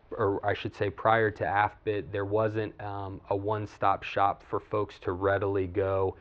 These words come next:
and, um, begin to just kind of answer some of those questions that they may have, uh, when beginning to think about a contract recompete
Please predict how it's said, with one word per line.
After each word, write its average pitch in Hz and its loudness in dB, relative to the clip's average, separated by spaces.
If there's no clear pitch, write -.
and, 95 -6
um, 92 -10
begin 104 -2
to 110 -6
just 98 -4
kind 107 -2
of 98 -4
answer 113 -4
some 104 -4
of 95 -4
those 98 -2
questions 101 0
that 98 -4
they 98 -2
may 98 -4
have, 98 2
uh, 95 -4
when 101 -2
beginning 104 2
to 98 0
think 104 -4
about 101 4
a 98 -6
contract 98 0
recompete 123 0